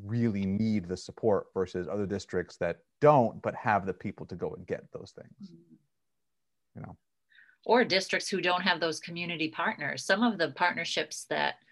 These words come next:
Speaker 1: Mm.
Speaker 2: I read about in the testimony were, um, it's, it's just nice to see that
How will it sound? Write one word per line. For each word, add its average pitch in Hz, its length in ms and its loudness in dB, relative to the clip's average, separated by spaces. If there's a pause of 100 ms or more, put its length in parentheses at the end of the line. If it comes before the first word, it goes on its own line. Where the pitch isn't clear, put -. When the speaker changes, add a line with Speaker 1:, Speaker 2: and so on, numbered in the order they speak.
(180)
Speaker 1:
Mm. 180 140 -6
Speaker 2:
I 170 120 4
read 160 200 2
about 156 240 -2
in 151 120 -10
the 143 60 -12
testimony 151 840 -6
were, 139 500 -4
um, - 560 -10 (320)
it's, - 180 -10
it's - 220 -8
just - 180 -6
nice 220 240 -2
to 196 80 -8
see 247 300 -2
that - 260 -8